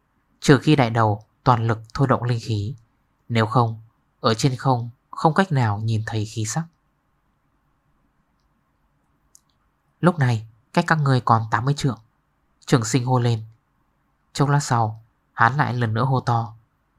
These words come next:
"Sáu mươi trượng, bốn mươi trượng, hai mươi trượng." Trường Sinh lại hô tiếp. Hắn sở dĩ cứ hai mươi trượng hô một tiếng là để Dư Nhất đánh giá ra được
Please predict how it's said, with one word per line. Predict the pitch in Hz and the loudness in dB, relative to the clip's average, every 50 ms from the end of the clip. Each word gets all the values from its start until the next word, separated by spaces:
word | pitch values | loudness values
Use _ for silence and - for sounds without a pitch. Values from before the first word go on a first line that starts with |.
| _ _ _ _ _ | _ _ _ _ _
"Sáu | - - 127 131 | -2 -2 0 2
mươi | 160 170 165 | 0 0 0
trượng, | - 160 143 131 - _ _ _ _ _ _ _ _ _ _ _ _ _ _ _ _ _ _ - | 0 -2 -2 -4 -6 _ _ _ _ _ _ _ _ _ _ _ _ _ _ _ _ _ _ -2
bốn | 123 127 151 | 0 0 0
mươi | 180 175 165 | 0 -2 -2
trượng, | - 170 156 135 - _ _ _ _ _ _ _ _ _ _ _ _ _ _ _ - | -2 -2 -4 -4 -6 _ _ _ _ _ _ _ _ _ _ _ _ _ _ _ -4
hai | - 165 170 | -2 0 0
mươi | 170 175 170 165 | 2 0 0 0
trượng." | 165 156 143 143 - _ _ _ _ _ _ _ _ _ _ _ _ _ _ _ _ - | 0 -2 -2 -4 -6 _ _ _ _ _ _ _ _ _ _ _ _ _ _ _ _ 0
Trường | - 147 127 113 | 2 4 4 4
Sinh | - 143 139 131 131 131 | 2 -2 -2 -2 -2 -2
lại | 131 113 110 | 0 0 0
hô | 123 127 120 | 0 -2 -2
tiếp. | - - 143 165 165 - _ _ _ _ _ _ _ _ _ _ _ _ _ _ _ | -2 -2 -4 -4 -4 -8 _ _ _ _ _ _ _ _ _ _ _ _ _ _ _
Hắn | - - 156 | -2 -2 0
sở | 165 - 139 113 | 0 0 -2 -2
dĩ | 117 131 131 151 175 185 - _ _ _ _ _ - | 0 -2 -2 -2 -2 -6 -10 _ _ _ _ _ -4
cứ | - 127 127 135 | 0 0 2 2
hai | 143 170 165 | 2 2 2
mươi | 160 156 151 143 | 2 0 -2 -2
trượng | - 135 - - - | -2 -4 -4 -4 -6
hô | 147 139 139 | -6 -6 -4
một | 127 120 - - | -4 -6 -4 -2
tiếng | 113 104 101 117 156 - _ _ _ _ _ _ _ _ | -4 -4 -4 -6 -12 -16 _ _ _ _ _ _ _ _
là | - 135 | -2 0
để | 127 127 120 107 101 | 2 2 2 0 0
Dư | - 135 127 | 0 -2 -2
Nhất | 131 165 175 170 - - | -2 -4 -6 -8 -8 -8
đánh | 113 117 113 113 | -6 -6 -6 -4
giá | - 120 113 123 | -2 -2 -2 -2
ra | - 160 | -2 -2
được | 147 143 120 107 | -2 -2 -4 -4